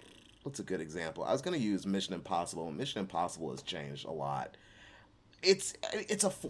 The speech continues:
it's a formula. Charlie's Angels has a certain formula, and it just works. And it's like, and I feel like the problem is, is that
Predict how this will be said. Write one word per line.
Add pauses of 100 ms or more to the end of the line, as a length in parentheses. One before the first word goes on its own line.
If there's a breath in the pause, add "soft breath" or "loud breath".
it's
a
formula. (120)
Charlie's
Angels
has
a
certain
formula, (440 loud breath)
and (100)
it
just (420)
works. (1080)
And
it's
like, (360)
and
I
feel
like
the
problem
is,
is
that